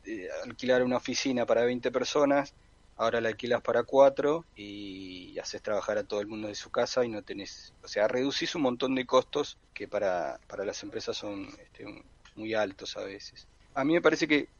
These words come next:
te repito, esto viene para quedarse,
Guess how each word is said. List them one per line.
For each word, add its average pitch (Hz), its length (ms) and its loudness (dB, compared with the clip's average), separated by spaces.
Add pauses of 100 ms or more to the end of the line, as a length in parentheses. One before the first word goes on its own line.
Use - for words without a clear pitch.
(120)
te 127 120 2
repito, 139 500 0 (240)
esto 117 300 -2 (100)
viene 131 280 -2
para 110 200 0
quedarse, 127 640 4